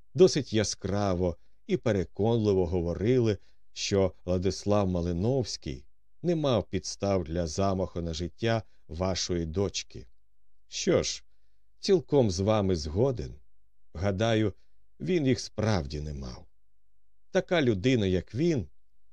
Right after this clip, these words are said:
міг посваритися з жінкою, схопити ножа і штрикнути її.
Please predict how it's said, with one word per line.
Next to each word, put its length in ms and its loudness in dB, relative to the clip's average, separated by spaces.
міг 300 2
посваритися 1000 0
з 200 0
жінкою, 680 0
схопити 640 0
ножа 560 0
і 100 -2
штрикнути 720 -2
її. 440 -10